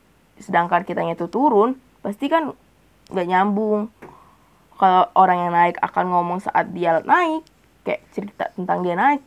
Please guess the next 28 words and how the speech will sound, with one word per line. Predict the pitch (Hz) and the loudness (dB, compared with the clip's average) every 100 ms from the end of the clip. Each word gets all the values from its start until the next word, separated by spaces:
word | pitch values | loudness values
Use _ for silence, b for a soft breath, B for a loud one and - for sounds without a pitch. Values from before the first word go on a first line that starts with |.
| - | -12
sedangkan | 180 180 196 339 349 _ b b b b | -6 -2 0 0 -2 _ b b b b
pas | 180 202 - | -4 -4 -6
kitanya | 190 185 180 180 | -4 -2 -2 -2
turun, | 170 185 269 | -2 -2 -2
kita | - 247 | 0 2
akan | 254 262 240 | 2 0 -2
cerita | 202 175 208 226 | -6 -4 -4 -2
tentang | 190 190 202 | -2 -4 -6
saat | 208 190 | -8 -8
kita | - 175 | -6 -8
turun. | 170 180 185 | -6 -4 -4
Jadi | 175 180 - b b b - | -4 -6 -8 b b b -6
nggak | 185 - - _ _ _ _ _ - | -2 -2 -6 _ _ _ _ _ -10
berbeda | 180 175 175 - _ 185 180 180 - | -6 -2 -4 -6 _ 0 0 0 -4
gitu | 180 180 175 | -4 -2 0
kan, | |
jadinya | 170 180 220 233 | 0 -2 -2 -2
nggak | 233 | -2
bisa | 202 196 - | -4 -10 -12
bersatu | - 180 185 - 220 - | -4 -2 -2 -2 -2 -2
gitu. | 190 175 175 - b b _ | -6 -4 -4 -4 b b _
Nah, | 180 180 _ _ _ _ _ _ _ - | -8 -8 _ _ _ _ _ _ _ -2
kalau | 240 240 | 2 2
misalnya | 247 247 233 | 0 -2 -2
nggak | 233 233 226 | -2 -2 -2
disikapi | - 220 214 226 | -2 -2 -2 -2
dengan | 220 214 | -2 -2
baik | 214 196 339 | 2 4 2